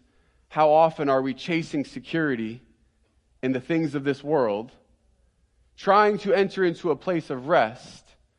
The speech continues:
and yet the more that we invest in these things, the more that we go after them, the more anxious we become.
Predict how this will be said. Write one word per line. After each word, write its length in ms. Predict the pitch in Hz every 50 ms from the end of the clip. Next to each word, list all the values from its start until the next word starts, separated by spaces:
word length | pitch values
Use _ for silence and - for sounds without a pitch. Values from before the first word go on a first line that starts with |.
| _ _ _ _ _ _ _ _ _ _ _ -
and 180 | 123 127 135 139
yet 240 | 160 151 - 127
the 80 | 135 135
more 400 | 135 139 151 165 170 185 196 190
that 140 | 165 165 -
we 160 | 160 156 147
invest 460 | 143 135 123 131 143 143 143 - -
in 100 | 131 123
these 140 | 123 123 113
things, 300 | - - 131 131 123 123
the 80 | - 139
more 360 | 139 143 151 165 190 196 190
that 120 | 185 175
we 120 | 175 170 156
go 180 | 160 151 147
after 360 | 143 143 147 143 - - 123
them, 280 | 110 107 101 98 95 90 - _ _ _ _ _ _ _ _ _ _ _ _ _ _ _ _ _ _ _ _ _ _ _ _ _ _ _
the 80 | 113
more 220 | 120 120 127 127 -
anxious 440 | - 135 139 131 - - 107 - -
we 80 | 107 101
become. 360 | 90 95 - 107 98 87 82